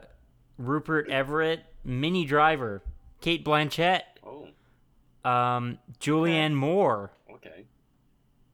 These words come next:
Speaker 3: Okay.
Speaker 1: John Wood.
Speaker 2: Okay.
Speaker 3: Oh, John? Yeah, I'm cool. Anybody named John? I'm in.
Speaker 2: <laughs>
Speaker 1: Um,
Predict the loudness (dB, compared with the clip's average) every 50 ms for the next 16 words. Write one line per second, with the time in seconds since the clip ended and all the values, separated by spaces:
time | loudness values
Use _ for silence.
0 | _ _ _ _ _ _ _ _ _ _ _ -20 -18 -14 -14 -12 -12 -14 -16 -18
1 | -20 _ _ _ _ _ _ _ _ _ _ _ -20 -18 -12 -6 -2 2 4 6
2 | 6 6 4 4 2 -2 -4 -6 -6 -6 -4 -2 0 0 0 0 0 -2 -6 -8
3 | -12 -14 -16 -20 _ _ _ _ _ _ _ _ _ _ _ _ _ _ _ _
4 | _ _ _ -20 -20 -18 -16 -16 -16 -14 -14 -14 -12 -10 -10 -10 -10 -12 -8 -6
5 | -4 -4 -2 -4 -6 -8 -12 -18 _ _ _ -14 -10 -8 -8 -8 -8 -10 -12 -12
6 | -12 -12 -12 -12 -12 -10 -8 -8 -8 -8 -8 -8 -8 -8 -10 -10 -8 -8 -6 -6
7 | -6 -8 -10 -14 -16 -14 -14 -12 -12 -12 -14 -12 -10 -10 -10 -10 -12 _ -16 -16
8 | -14 -16 -16 _ _ _ _ _ -4 0 0 2 2 2 0 0 -2 -6